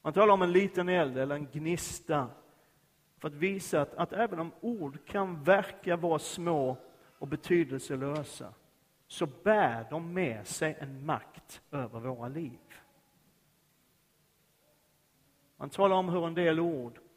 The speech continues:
är destruktiva, skadliga, som små gnistor som kan ödelägga så väldigt mycket.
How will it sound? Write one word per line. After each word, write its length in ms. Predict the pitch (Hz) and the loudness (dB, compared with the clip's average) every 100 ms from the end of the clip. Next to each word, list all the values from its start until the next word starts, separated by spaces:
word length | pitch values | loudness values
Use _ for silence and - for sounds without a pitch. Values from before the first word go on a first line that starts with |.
| _ | _
är 100 | - | -12
destruktiva, 1000 | 143 151 165 - - - - 156 160 127 | -2 0 0 -2 -16 -20 -6 -2 0 -2
skadliga, 920 | 120 - 165 160 156 139 156 139 117 95 - _ _ | -8 -2 0 2 0 -2 -8 -4 -6 -8 -18 _ _
som 180 | - 151 | -12 -10
små 420 | - 175 165 127 - - _ | -8 -2 -2 -2 -8 -20 _
gnistor 540 | 143 156 160 - - 143 | -4 0 0 -2 -8 -10
som 200 | - 131 | -10 -8
kan 240 | 143 135 | -8 -6
ödelägga 840 | 147 151 151 127 127 147 127 123 117 - | -6 -6 -4 -4 -2 -2 -2 -6 -8 -14
så 420 | - - - 147 | -12 -10 -6 -8
väldigt 320 | 131 135 127 | -6 -8 -8
mycket. 380 | 117 117 - - | -12 -14 -18 -20